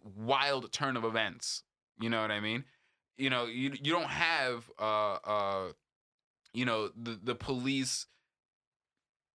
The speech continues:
uh, aiding and abetting trafficking the way they, they do here. You know what I mean? Like, it, it's, it's really wild, the, the shit that the American public has, has learned to abide by from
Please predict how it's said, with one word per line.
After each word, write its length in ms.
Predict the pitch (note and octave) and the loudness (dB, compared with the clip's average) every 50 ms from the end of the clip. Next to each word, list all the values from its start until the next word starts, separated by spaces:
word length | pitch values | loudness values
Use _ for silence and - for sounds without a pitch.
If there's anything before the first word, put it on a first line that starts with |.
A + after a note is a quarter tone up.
| _ _ _ _ _ _ - - | _ _ _ _ _ _ -2 0
uh, 280 | A#2+ A2+ A2 G#2+ G2+ - - C#3 | 2 4 4 2 0 -2 -2 0
aiding 300 | D3+ D3 D3 C#3+ C#3 C#3 | 2 2 2 2 0 0
and 120 | C3 B2+ | 0 -2
abetting 600 | A#2 G#2+ A#2 C3 C3+ C3+ B2 A2 A2 G#2 G#2+ A#2 - _ _ _ _ _ _ _ _ _ _ - | -2 2 2 2 4 4 2 0 0 -2 -6 -10 -12 _ _ _ _ _ _ _ _ _ _ -6
trafficking 680 | - - - D3+ D3 - - C3+ A2+ - G#2 G2 F2+ G2+ - | -2 2 2 2 2 2 -2 -8 -6 -4 -4 -4 -4 -4 -2
the 60 | A#2 | 0
way 100 | A#2+ A#2+ | 2 2
they, 100 | A#2+ A#2 | 2 0
they 180 | G#2+ A2 A#2 G#2+ | 0 -2 -4 -2
do 220 | G2+ A2+ A2+ A2 | -2 -4 -4 -4
here. 340 | G#2+ A#2 G2+ F2+ - - - _ _ _ _ _ _ _ _ _ _ _ _ _ _ _ _ _ _ _ _ _ - | -4 -6 -6 -6 -6 -8 -10 _ _ _ _ _ _ _ _ _ _ _ _ _ _ _ _ _ _ _ _ _ -4
You 100 | - B2+ | -2 0
know 120 | C3 B2+ B2 | 2 2 2
what 80 | A#2+ | 2
I 100 | A#2 A#2 | 2 2
mean? 180 | A#2 A#2+ B2+ C3 | 0 0 0 0
Like, 120 | A#2+ A#2 | 0 2
it, 180 | A#2+ C3+ C#3 - | 2 2 2 2
it's, 240 | D3 C#3+ C#3+ - - | 0 -2 -2 -6 -4
it's 200 | D3 C#3+ C3+ - | -4 -4 -4 -4
really 380 | C3 C3 D3 F3+ G#3 G3+ D#3+ C3+ | -6 -2 0 0 2 2 2 2
wild, 640 | A#2 A2 A#2 A#2+ A2+ A2 G2+ F#2 F2 E2+ G2 A2 | 0 2 4 4 4 4 4 2 -2 -4 -8 -12
the, 60 | G2 G2 | -12 -6
the 140 | F#2+ A2 | -4 0
shit 320 | G#2 - - C3+ A2+ - - | 0 2 2 0 0 0 0
that 260 | A2 G#2+ G2+ F#2 - - | 0 2 2 0 -4 -6
the 120 | G#2+ A2 G#2 | -6 -6 -4
American 360 | G2+ G#2+ G#2 G#2 - - F#2+ | -2 -2 -2 -4 -4 -8 -8
public 360 | - G#2+ F#2+ F2 F2+ F2+ - | -6 -6 -4 -4 -6 -8 -6
has, 360 | F#2+ F2+ F#2 F2+ F2+ F#2+ - - | -4 -4 -6 -6 -8 -12 -14 -12
has 160 | G2 F#2+ F#2 | -12 -10 -8
learned 340 | G2+ G#2+ A2 G#2+ G#2 G#2+ G#2 | -4 -2 -2 -2 -2 -2 -4
to 120 | - G#2+ | -4 -4
abide 480 | G2 G2 F#2 - F#2+ F#2+ G#2+ G#2+ G#2 G2+ | -4 -4 -2 0 2 2 2 0 -2 -2
by 340 | - F#2 E2 F2 D#2+ G#2 - _ _ _ _ _ _ - | -4 -2 -2 -2 -6 -6 -14 _ _ _ _ _ _ -18
from 520 | - - - A2 G2+ G2 F#2+ F#2+ F#2 - | -12 -4 -2 -2 -2 -2 -4 -6 -10 -12